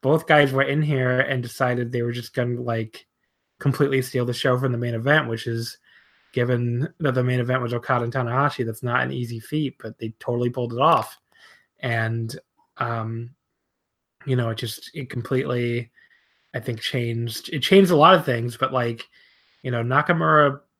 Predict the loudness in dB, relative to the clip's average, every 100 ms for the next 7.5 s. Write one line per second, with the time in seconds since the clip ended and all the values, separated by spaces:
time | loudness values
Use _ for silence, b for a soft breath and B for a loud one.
0 | -4 -2 -2 -4 -2 0 0 0 -2 0
1 | -2 -4 -8 -6 -4 2 4 4 2 2
2 | 2 2 2 0 -8 -8 -4 -2 -2 -2
3 | -6 -10 b b -2 0 2 4 6 6
4 | 4 4 2 2 0 -4 -12 b b b
5 | b b 0 2 2 0 -4 -8 _ _
6 | _ _ -4 -2 -2 -2 -4 -4 -2 0
7 | 0 0 -2 -6